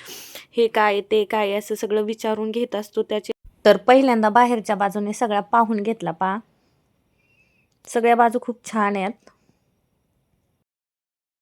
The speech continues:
खूप म्हणजे खूप सुंदर दिसतोय पाहायला. आणि आतमध्ये आता कसं आहे ना, हे सुद्धा माझी एक्साइटमेंट वाढली की कसं असेल आतमधून.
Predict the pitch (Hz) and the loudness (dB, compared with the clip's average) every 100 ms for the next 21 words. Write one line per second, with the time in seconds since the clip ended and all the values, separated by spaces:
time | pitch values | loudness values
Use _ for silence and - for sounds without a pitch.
0 | _ _ - - - - 302 - 285 247 | _ _ -20 -20 -10 -4 -4 0 0 0
1 | 247 - 277 - 269 220 208 233 233 233 | -2 0 -2 -2 0 2 2 0 2 2
2 | 202 220 220 214 214 - _ _ _ _ | 4 4 4 4 0 -6 _ _ _ _
3 | _ _ _ _ _ _ _ 202 196 240 | _ _ _ _ _ _ _ 0 4 4
4 | 262 269 254 233 214 226 269 262 269 247 | 4 2 4 4 2 2 2 2 -2 -2
5 | 220 233 - _ _ - 240 254 240 247 | -2 -4 -8 _ _ 0 0 2 4 4
6 | 226 247 247 247 - 262 233 233 226 233 | 4 0 -2 -2 0 -2 0 -2 0 6
7 | 254 254 247 254 247 - 294 - 294 269 | 6 6 0 -2 -6 -2 -2 2 0 0
8 | 269 202 202 208 233 214 | 0 0 -2 -2 -4 -2